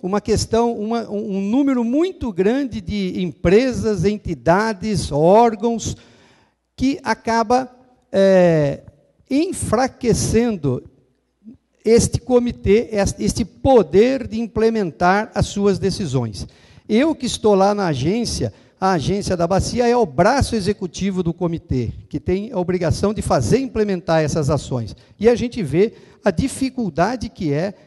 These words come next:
quando você precisa, é, de fato, é, trabalhar, por exemplo, pra uma estação de tratamento de esgoto, ou para melhorar a distri-, a, a, a, a,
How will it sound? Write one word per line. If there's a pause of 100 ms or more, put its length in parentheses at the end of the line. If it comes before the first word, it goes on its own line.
(120)
quando
você
precisa, (360)
é,
de
fato, (880)
é,
trabalhar,
por
exemplo,
pra
uma
estação
de
tratamento
de
esgoto, (280)
ou
para
melhorar
a
distri-,
a,
a, (220)
a,
a,